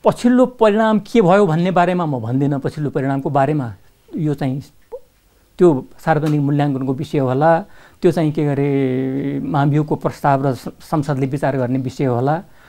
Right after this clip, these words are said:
उहाँले गरेका काम कुराहरू के कस्तो भए त्यो विषय होला। तर त्यति बेलाको जुन अवस्था थियो नियुक्ति गर्दा भएको अवस्था थियो, त्यो अवस्थामा जे त तपाईँको आयो, मुद्दा पनि पर्यो, मुद्दा पर्यो,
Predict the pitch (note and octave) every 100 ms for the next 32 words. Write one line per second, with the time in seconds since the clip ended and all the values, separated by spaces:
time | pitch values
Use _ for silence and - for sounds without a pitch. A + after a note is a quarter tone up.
0 | _ D3 C#3+ D3+ D3 D3 D3 C#3+ D3 D3
1 | D#3 C3+ C#3+ C3+ F#3+ F3+ D#3+ F3 A#2+ C3
2 | B2+ - - D3 B2+ A#2 C3 A2 A#2 E3
3 | - - - - - G3 - A#3+ A#3 A3
4 | G3+ F3+ F#3 D3+ D#3 C3 A#2+ - C#3 C3+
5 | C3 B2 C3 C3 C3 C#3 C3 C#3+ C#3+ D3+
6 | D3+ C3+ - C#3 A2 C3+ - E3 F#3+ -
7 | - _ _ A#3+ A3+ E3 F3+ E3 D#3 F3
8 | E3 C3 A#2+ F#3+ F#3+ C3+ - D3+ D3+ C#3+
9 | C#3 C3+ C#3 D#3 F3 D#3 F#3 A#3 A3 C3+
10 | A#2+ - _ - _ C3 C#3+ D#3 D#3 E3+
11 | G3